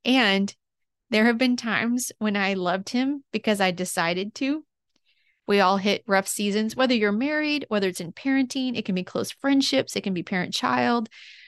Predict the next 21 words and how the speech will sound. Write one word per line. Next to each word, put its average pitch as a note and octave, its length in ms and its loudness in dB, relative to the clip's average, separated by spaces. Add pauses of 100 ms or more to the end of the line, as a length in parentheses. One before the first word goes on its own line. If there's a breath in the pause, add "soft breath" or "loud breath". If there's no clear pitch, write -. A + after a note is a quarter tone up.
(880 loud breath)
Every C#4+ 320 0
day A3+ 360 2
is G#3+ 300 0
not G#3 420 0 (480)
wonderful A#3 840 -2
and G3+ 160 2
blissful, - 600 -4
right? A3+ 460 -2 (140)
And A#3 160 0
so A#3 140 0
sometimes C4+ 720 -2
you G#3 100 0
just G#3 300 -2
decide, A3+ 720 0 (720 soft breath)
"I'm B3+ 240 2
going A#3 240 4
to A3+ 100 0
do G3 220 2
the F#3+ 120 2
loving F3 400 -2
thing." A3+ 440 -6